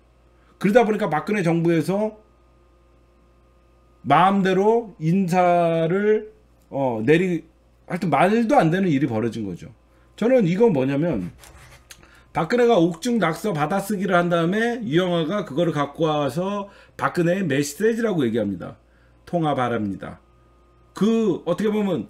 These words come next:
박근혜에게 "아유, 나 이번에 국회 들어가, 아, 나 여기 와, 나 여기 더 이상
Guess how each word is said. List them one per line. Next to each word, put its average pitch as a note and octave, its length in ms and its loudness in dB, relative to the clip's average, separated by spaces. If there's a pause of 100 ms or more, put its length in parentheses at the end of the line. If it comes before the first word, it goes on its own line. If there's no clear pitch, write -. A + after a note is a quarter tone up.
(160)
박근혜에게 G#3+ 880 -2 (160)
"아유, D#3+ 240 0
나 D#3 260 -2
이번에 D3+ 240 -2
국회 D#3 260 -2
들어가, C#3+ 320 0
아, E3+ 140 2
나 E3+ 140 2
여기 D#3 120 0
와, D3+ 260 2
나 E3 280 0
여기 D#3+ 260 0
더 D3 120 0
이상 D#3+ 300 0